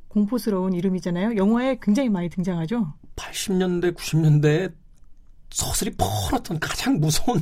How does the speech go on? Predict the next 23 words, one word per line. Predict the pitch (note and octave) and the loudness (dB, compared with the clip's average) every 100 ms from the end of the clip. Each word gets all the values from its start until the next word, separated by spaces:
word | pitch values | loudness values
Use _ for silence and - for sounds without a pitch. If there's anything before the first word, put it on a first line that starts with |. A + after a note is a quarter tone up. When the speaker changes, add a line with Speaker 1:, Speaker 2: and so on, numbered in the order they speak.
| - D#3 - - - | 0 -4 -4 -20 -20
Speaker 2:
<laughs> | - - - - | -20 -20 -10 -2
어, | C#3+ C#3+ C3+ | 0 0 0
부서였는데요. | - D3+ D#3+ C3+ C3 A#2+ G2+ C#3 - | 2 4 4 2 0 -2 -4 -8 -6
네. | A2 F#2+ C3 - - - - - - - | -4 -4 -6 -8 -16 -18 -18 -20 -12 -2
Speaker 1:
근데 | B3+ A3+ | 2 2
이랬던 | B3 D#4 - D4+ D4+ | 2 0 0 -2 -2
공안부가 | - A3 B3+ A#3 F#3+ G#3+ B3+ F3+ | 0 2 2 0 0 -2 0 0
이제 | F3+ G#3 | -2 0
오십육 | G#3+ C4 E4+ G#3 G#3+ | 2 2 0 2 2
년 | C#4+ | 2
만에 | A#3 G3+ B3+ A3+ E3 | 2 2 2 0 -2
사라지고요. | E4 F4 A3+ G3 C#4 B3+ D#3 - - - | -2 -2 -4 -4 -2 -2 -6 -14 -14 0
공공수사부라는 | A#3 C4+ E4+ E4+ - D4+ D#4 D4+ A#3+ C4+ C4+ A3 G#3 | 2 4 2 -2 -6 -2 0 0 0 -2 0 0 0
걸로 | G3 F3+ A3+ C4+ | 0 2 0 0
간판을 | - F#3+ G#3 C4 A#3 | -2 -2 0 -2 -4
바꿔서 | F3+ - G3+ A3 | -6 -6 -6 -2
새 | E4+ | -4
출발하게 | - F4 B3 A#3 G#3 | -2 -2 -2 -2 -4
됐습니다. | F3 - F3 E3 E3 - - - | -6 -6 -6 -8 -12 -14 -18 -16
Speaker 2:
공공수사부. | - C3 D3 D3 D3+ C#3 - A#2+ C3 F2+ - - - - | -2 4 6 8 6 2 -2 -2 -2 -4 -8 -20 -16 -10
그러니까 | - | -2
말하자면 | C3 C#3 D3+ E3 E3+ A#2 - - - | 0 2 0 0 -2 -2 -6 -12 -8
뭐 | D3 D3 C#3+ | -2 0 0